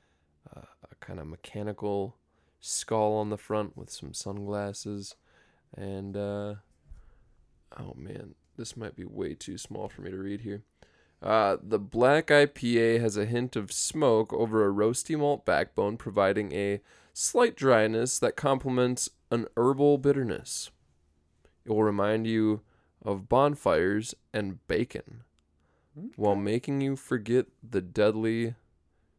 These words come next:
Speaker 1: bacon bonfire of <laughs> seventy-five. And yes,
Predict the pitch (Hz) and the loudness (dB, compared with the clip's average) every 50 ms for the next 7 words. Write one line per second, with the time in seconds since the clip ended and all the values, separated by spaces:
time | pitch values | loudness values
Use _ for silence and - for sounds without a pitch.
0 | _ _ _ _ - 95 104 107 - 117 107 107 98 101 101 101 101 104 107 - | _ _ _ _ 0 0 0 0 0 -2 -2 -2 0 0 0 0 0 -2 -4 -2
1 | - 101 98 95 101 95 - 92 92 - - - - - - - 117 123 107 104 | 0 0 2 2 2 0 0 -4 -4 -2 0 0 0 0 -2 -6 -6 -6 -6 -6
2 | 104 101 - - - 52 - - - - - - _ _ _ _ _ _ _ _ | -8 -10 -8 -8 -8 -6 -6 -6 -8 -10 -14 -18 _ _ _ _ _ _ _ _
3 | _ _ _ _ _ _ _ - 104 104 107 107 110 101 73 - - - - - | _ _ _ _ _ _ _ -4 -4 -2 0 0 0 0 0 -4 -10 -12 -14 -14
4 | - | -16